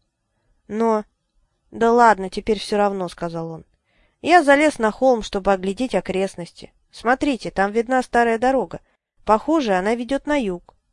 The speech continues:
Пока они с Броклом обсуждали маршрут, Джесса задумалась.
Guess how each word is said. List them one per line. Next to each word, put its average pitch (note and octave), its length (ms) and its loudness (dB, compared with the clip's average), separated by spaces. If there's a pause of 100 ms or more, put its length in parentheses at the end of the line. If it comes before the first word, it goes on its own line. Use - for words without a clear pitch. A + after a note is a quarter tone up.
(720)
Пока F#3 280 0
они F#3+ 240 -2
с F3+ 60 -10
Броклом F#3+ 500 -6
обсуждали F#3+ 580 -4
маршрут, F#3 520 -6 (400)
Джесса A#3 380 -4
задумалась. F#3 680 -6